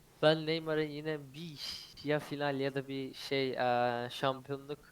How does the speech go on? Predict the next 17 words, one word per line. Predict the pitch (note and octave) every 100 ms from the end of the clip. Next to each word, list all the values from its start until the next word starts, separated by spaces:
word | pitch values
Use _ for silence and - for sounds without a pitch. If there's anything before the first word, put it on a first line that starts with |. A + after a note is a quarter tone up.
| - - - - - -
eee, | C3 C3 C3 C3 C3 B2+
bu | D3+
sene | E3+ E3 C#3+
başaracağını, | C3+ C#3+ D3+ C#3+ C3+ C3+ C3 C3 - - -
bu | F#3
sene | - E3 D#3
Şampiyonlar | D3+ D#3+ D#3 - D#3 E3
Ligi | D#3+ D3+
şampiyonluğunu | - D3+ C#3+ D3 C#3+ D3 C#3+
alacağını | C#3+ C#3+ C#3 C#3 C#3+ E3 -
düşünüyordum. | D3+ - D#3 D#3+ D#3 D#3+ C#3+ - - - - - - - - - - -
Ta | D#3+ F3+
ki | F#3+ - F3 B2+ - - - - - - - - - - -
Manchester | C#3+ D3 E3 F3+ E3+ -
City | F3+ - A3+
maçının | G#3 F#3 - F#3+ F#3+
rövanşında | F3+ F3 F3 E3 F3+ F3 F#3